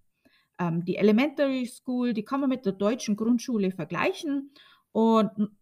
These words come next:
circa neunzig Prozent der amerikanischen Schüler nutzen kostenlose staatliche Schulen und die restlichen zehn Prozent werden entweder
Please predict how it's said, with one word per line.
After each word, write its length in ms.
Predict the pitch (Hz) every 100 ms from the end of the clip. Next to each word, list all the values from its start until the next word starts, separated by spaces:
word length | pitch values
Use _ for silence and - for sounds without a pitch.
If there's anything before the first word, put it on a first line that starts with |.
| _
circa 320 | - 254 254
neunzig 440 | 202 214 339 320 -
Prozent 440 | 226 220 240 220
der 120 | -
amerikanischen 720 | 190 202 185 196 208 240 233 208
Schüler 420 | 226 220 208 208 - -
nutzen 400 | 226 233 220 208
kostenlose 960 | - 254 - - 214 208 202 202 196
staatliche 720 | 202 - 143 175 175 190 180 185
Schulen 600 | - 214 202 202 202 - _ _
und 380 | - 202 196 202
die 100 | 202
restlichen 540 | 208 254 - 226 220
zehn 260 | 202 220 202
Prozent 520 | 202 202 208 185 180
werden 220 | - 220 -
entweder 540 | 226 214 202 202 208